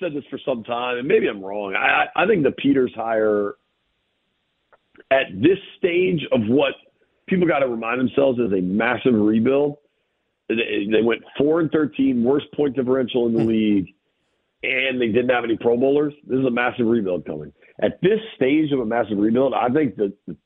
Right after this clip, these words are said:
Speaker 1: talent guy is more important than the coach. And that's why if you think Ben Johnson is your dude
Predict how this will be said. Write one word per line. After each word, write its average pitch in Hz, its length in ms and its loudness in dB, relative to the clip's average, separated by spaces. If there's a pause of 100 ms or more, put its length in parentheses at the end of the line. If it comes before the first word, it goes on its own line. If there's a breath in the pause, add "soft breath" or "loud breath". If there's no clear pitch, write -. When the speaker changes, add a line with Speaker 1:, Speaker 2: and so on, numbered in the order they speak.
Speaker 1:
talent 123 400 -4
guy 127 300 0
is 92 120 -4
more 98 180 0
important 87 380 -2
than 73 100 -6
the 71 60 -10
coach. 71 340 -2 (440 loud breath)
And - 140 4
that's 233 220 0
why 139 340 0 (760)
if 120 120 -2
you 151 200 2 (120)
think 151 300 0
Ben 143 280 0
Johnson 127 400 -2
is 117 140 0
your 92 200 -2
dude 147 580 0